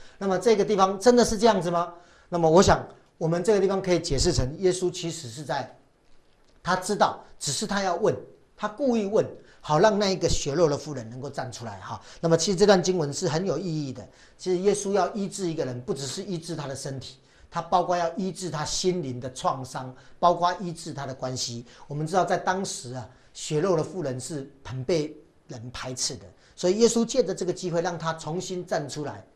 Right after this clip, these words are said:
啊，他得医治，然后重新让别人能够来接纳他啊。所以在这个地方，并不代表耶稣他不知道谁摸他啊，耶稣知道万人的心啊。那么他这个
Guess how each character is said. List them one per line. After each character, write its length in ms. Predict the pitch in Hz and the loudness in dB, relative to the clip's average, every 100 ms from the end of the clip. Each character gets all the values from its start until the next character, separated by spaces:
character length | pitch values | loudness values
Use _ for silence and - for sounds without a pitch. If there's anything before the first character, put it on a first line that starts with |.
| _ _ | _ _
啊， 220 | 67 - - - | -18 -18 -20 -14
他 120 | 127 | -12
得 200 | - 143 | -8 -10
医 200 | 165 170 | -8 -8
治， 280 | - 165 104 - - | -6 -6 -8 -16 -16
然 120 | 123 | -10
后 60 | 131 | -8
重 220 | - 156 | -4 -2
新 220 | 156 160 | 0 2
让 200 | 165 147 123 | 2 0 -4
别 180 | 127 | -6
人 140 | 135 107 | -6 -8
能 100 | 117 | -8
够 120 | 123 | -8
来 120 | 104 104 | -10 -6
接 220 | - 123 | -6 -6
纳 160 | 117 | -8
他 240 | 101 - - - | -10 -14 -16 -18
啊。 120 | - | -16
所 180 | 107 170 | -4 0
以 200 | 190 - | 0 0
在 140 | - 233 | -4 -4
这 100 | 226 | -2
个 100 | 208 | -2
地 120 | 208 | 2
方， 260 | 196 196 - - _ _ | 2 2 -6 -20 _ _
并 160 | 247 202 | 0 4
不 100 | 208 | 4
代 240 | 208 208 | 8 8
表 160 | 170 170 | 8 2
耶 140 | 196 | 0
稣 200 | 185 196 | -2 -4
他 160 | 185 185 | -6 -8
不 160 | 180 196 | -8 -12
知 180 | - | -8
道 300 | 185 165 - - _ | -4 -4 -6 -20 _
谁 280 | - 135 135 | -10 -8 -8
摸 240 | 143 143 | -8 -10
他 140 | 117 123 - _ _ | -12 -14 -16 _ _
啊， 120 | 120 | -12
耶 160 | - 196 | -4 -4
稣 160 | 196 196 | -2 -8
知 160 | 196 | -6
道 200 | 180 165 | -2 -2
万 260 | 185 185 131 | 0 -2 -2
人 160 | 117 | -10
的 100 | 113 | -14
心 280 | 113 127 120 - | -12 -12 -14 -16
啊。 160 | - 107 - - | -16 -16 -18 -12
那 100 | - | -4
么 80 | 151 | -2
他 160 | 147 170 | 0 0
这 120 | 180 | 2
个 120 | 165 | -2